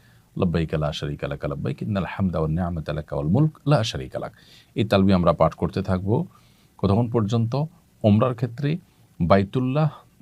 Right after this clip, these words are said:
দেখার আগ পর্যন্ত, কাবা শরীফ চোখে পড়ে গেছে, দৃষ্টি সীমানায় এসে গেছে, তার আগ পর্যন্ত আমরা তালবিয়া পাঠ করব। আর হজের ক্ষেত্রে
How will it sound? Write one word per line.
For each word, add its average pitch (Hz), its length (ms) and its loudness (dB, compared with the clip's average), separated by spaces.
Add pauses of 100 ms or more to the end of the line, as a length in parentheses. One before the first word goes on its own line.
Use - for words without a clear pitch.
দেখার 90 440 -4
আগ 98 200 -2
পর্যন্ত, 71 380 -6
কাবা 76 300 -4
শরীফ 117 260 -4 (680)
চোখে 95 260 0
পড়ে 80 240 -2
গেছে, 78 280 -4
দৃষ্টি 82 340 -4
সীমানায় 80 340 -2
এসে - 200 -4
গেছে, 113 280 -2 (320)
তার - 120 -4
আগ 80 120 -4
পর্যন্ত 71 340 -6
আমরা 71 200 -4
তালবিয়া 62 480 -8 (240)
পাঠ - 220 0
করব। 76 340 -2 (800)
আর 73 340 4 (180)
হজের 156 440 2
ক্ষেত্রে 87 480 2